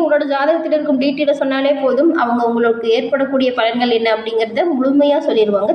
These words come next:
தெளிவா சொல்லிடுவாங்க. தொண்ணூறு நாற்பத்தி மூணு அறுபத்தி மூணு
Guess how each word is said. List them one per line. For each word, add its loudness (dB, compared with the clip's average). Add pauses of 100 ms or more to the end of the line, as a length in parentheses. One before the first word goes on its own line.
(140)
தெளிவா 0 (100)
சொல்லிடுவாங்க. -2 (720)
தொண்ணூறு 2
நாற்பத்தி -2
மூணு 2
அறுபத்தி 0
மூணு 2